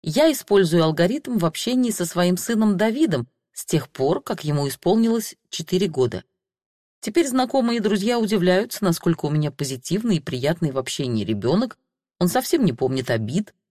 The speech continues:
полон энергии и открыт ко всему новому. Если с Давидом случаются неприятные ситуации в школе,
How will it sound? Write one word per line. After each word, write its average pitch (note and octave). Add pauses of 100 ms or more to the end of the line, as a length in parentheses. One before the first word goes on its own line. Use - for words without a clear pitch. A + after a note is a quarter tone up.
(200)
полон F3+
энергии F#3
и C3
открыт B2+
ко -
всему G#3+
новому. B2 (640)
Если A#2
с A2+
Давидом A#2+
случаются A#2+
неприятные A#2+
ситуации B2+
в B2
школе, D4